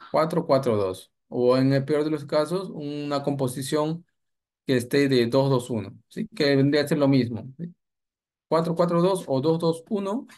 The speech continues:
es lo mismo que mencionar esta receta, ¿ok? Eh, bien, entonces aquí viene lo que es el tema del, lo que es, debemos de tener en cuenta, ¿no?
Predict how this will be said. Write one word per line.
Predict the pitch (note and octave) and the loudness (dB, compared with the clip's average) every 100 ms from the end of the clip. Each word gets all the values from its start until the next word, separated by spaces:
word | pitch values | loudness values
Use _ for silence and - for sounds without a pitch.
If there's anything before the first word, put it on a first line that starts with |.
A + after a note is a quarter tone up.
| _ | _
es | C#3 | -2
lo | C3 C3 | 0 2
mismo | D#3 D#3+ E3 | 0 0 -2
que | D3+ | -4
mencionar | C3 A#2+ B2+ B2 E3+ - _ _ _ - | -4 -4 -4 -6 -6 -12 _ _ _ -10
esta | A2+ A#2 | -6 -6
receta, | G#2+ G#2 G2 _ _ _ _ _ - | -6 -8 -14 _ _ _ _ _ -10
¿ok? | B2+ F3 - _ _ _ _ _ _ _ _ _ _ | -8 -8 -14 _ _ _ _ _ _ _ _ _ _
Eh, | - B2+ B2+ B2+ | -2 0 0 2
bien, | F3 F3+ - | 0 -2 -8
entonces | D#3 D3+ D#3 D#3+ | -6 -4 -6 -8
aquí | - C3+ E3+ | -8 -2 0
viene | E3 E3 E3 | 2 2 2
lo | D#3+ | 0
que | - D3 | -2 -6
es | C#3+ | -4
el | D3 C3+ | -10 -6
tema | C#3+ C#3+ | -4 0
del, | C#3 B2 A#2+ A#2+ | 2 2 -2 -4
lo | A2 A2 | -4 -2
que | C3 | -4
es, | B2+ - | -4 -4
debemos | A#2+ B2+ C#3 | -4 -2 0
de | C3+ | -2
tener | B2 A2+ | -2 -4
en | A#2+ A#2 | -4 -4
cuenta, | D#3 C3 G#2 | -4 -4 -6
¿no? | A#2 | -8